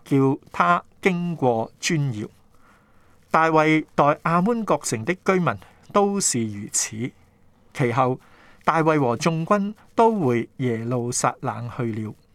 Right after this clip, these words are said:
而家呢，大衛就返到佢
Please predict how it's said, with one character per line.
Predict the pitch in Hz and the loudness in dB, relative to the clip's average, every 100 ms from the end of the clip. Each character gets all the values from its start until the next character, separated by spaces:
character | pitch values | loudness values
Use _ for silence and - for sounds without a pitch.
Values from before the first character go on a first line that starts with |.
| _ _ - _ _ _ _ _ _ _ - - _ _ - - | _ _ -20 _ _ _ _ _ _ _ -20 -20 _ _ -20 -4
而 | 127 127 | -2 0
家 | 190 208 | 2 2
呢， | 208 | 2
大 | 202 131 | 2 4
衛 | 131 127 | 4 2
就 | 127 | 2
返 | 123 202 202 | 2 0 2
到 | 170 139 135 - - | 2 2 0 -4 -6
佢 | 123 120 143 | 0 4 4